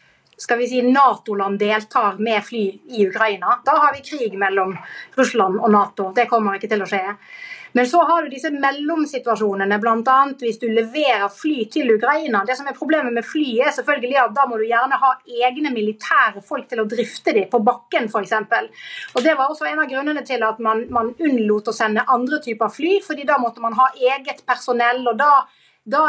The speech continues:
er, da kan, da kan Russland hevde at man er blitt part. Altså at man er medkriger, rett og slett, at man deltar i krigen sammen med Ukraina. Eh, det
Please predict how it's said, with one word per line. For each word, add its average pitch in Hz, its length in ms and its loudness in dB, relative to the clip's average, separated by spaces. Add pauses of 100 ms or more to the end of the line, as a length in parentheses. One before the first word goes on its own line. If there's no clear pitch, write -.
er, 302 300 0
da 302 160 2
kan, 254 240 -8 (160)
da 294 160 0
kan 247 160 -4
Russland 247 560 -4
hevde 262 340 -2
at - 320 -6
man 226 160 -2
er 226 80 -4
blitt 240 240 -4
part. - 540 -4 (180)
Altså 233 300 2
at 233 160 -2
man 220 100 2
er 220 160 2
medkriger, 214 1700 0
rett 220 240 -2
og 202 80 -6
slett, 311 180 0
at 220 160 -2
man 214 240 0
deltar 208 560 0
i 240 220 -4
krigen 202 480 0 (100)
sammen 214 400 -2
med 220 220 0
Ukraina. 247 400 0 (720)
Eh, 277 220 2 (100)
det 339 160 0